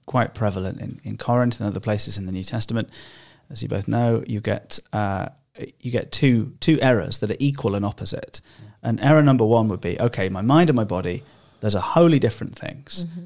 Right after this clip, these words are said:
Speaker 1: So what I'm gonna do is I'm gonna, you know, beat the body and conform the body until the body becomes holy. I'm gonna whip my body into shape,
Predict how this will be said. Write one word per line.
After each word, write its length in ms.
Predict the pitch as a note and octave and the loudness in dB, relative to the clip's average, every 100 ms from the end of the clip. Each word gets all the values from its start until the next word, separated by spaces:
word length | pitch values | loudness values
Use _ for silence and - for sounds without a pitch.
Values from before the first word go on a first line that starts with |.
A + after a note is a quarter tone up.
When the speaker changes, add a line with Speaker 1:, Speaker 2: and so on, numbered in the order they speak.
| - | -8
Speaker 1:
So 140 | - | -2
what 120 | A#2+ C#3+ | 4 4
I'm 80 | C#3+ | 6
gonna 140 | C3 | 4
do 180 | A#2 G#2+ | 4 2
is 100 | G2 | 2
I'm 140 | G#2 | -2
gonna, 260 | A2+ A2 G#2+ - _ _ _ _ _ | 0 0 0 -4 _ _ _ _ _
you 120 | B2+ | -2
know, 180 | G#2+ F#2+ - _ _ _ _ G#2 _ _ _ _ _ _ _ | -2 -2 -8 _ _ _ _ -20 _ _ _ _ _ _ _
beat 240 | D#3 - - A#2 | -8 -6 -4 -2
the 80 | A2+ | 2
body 500 | A2+ G#2 G2 G2+ - | 2 0 -2 -6 -10
and 160 | G2 - | -10 -6
conform 580 | G2+ - - D#3 C#3 A#2+ | -8 -4 6 8 8 6
the 80 | |
body 300 | A2 G#2 G2 | 2 0 0
until 200 | F#2 - | -4 -6
the 80 | G#2+ | -6
body 280 | A2+ C3 A#2+ | -2 0 2
becomes 280 | A2+ G#2 G2 | 0 -2 -2
holy. 240 | A#2 G#2 | 0 0
I'm 100 | F#2+ | 0
gonna 160 | G#2 A2 | -2 -2
whip 380 | A#2+ D#3+ - B2 | 2 2 2 2
my 180 | B2+ | 4
body 360 | A#2 A#2 G#2+ G2 | 4 2 0 -4
into 260 | G2 A2 G2+ | -6 -8 -6
shape, 440 | - B2 G2 | -2 0 -2